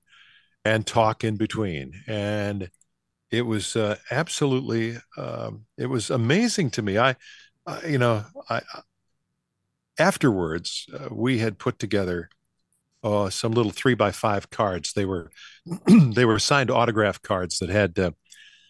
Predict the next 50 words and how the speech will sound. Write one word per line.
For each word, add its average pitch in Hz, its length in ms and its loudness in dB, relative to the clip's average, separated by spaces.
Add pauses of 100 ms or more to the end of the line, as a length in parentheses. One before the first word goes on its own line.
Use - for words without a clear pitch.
(220)
his 107 160 4
signature 104 540 2
on 98 160 0
there, 95 240 -2
and, 87 220 -6
and 92 180 -6
we 95 100 -2
gave 107 200 4
him 104 80 0
a 95 40 0
magic 98 440 0
marker. 107 420 2
It 87 80 -4
had 95 240 -4
Ocean 107 300 2
F 101 180 -2
M 104 180 -2
in 87 60 -4
the 85 80 -4
background, 110 640 0
and, 82 240 -8
uh, 80 160 -4 (640)
and, 85 440 -4
uh, 78 260 -4 (160)
he 113 140 0
said, 110 260 0 (240)
uh, 160 240 -8
"Folks, - 420 -2
if 110 140 -2
you'd 104 100 0
like 113 200 2
to - 60 -6
come 107 200 0
up, 131 160 2
I'd 101 140 -2
like 101 200 0
to 95 80 -6
meet 135 320 -2
you, 160 140 -2
and 98 140 -6 (420)
I'll 120 80 -2
give 113 160 2
you 101 80 2
a 92 40 -2
picture 98 380 -2
here 87 120 -4
if - 100 -8
you'd 80 140 -6
like." 82 340 -4
And, 78 160 -10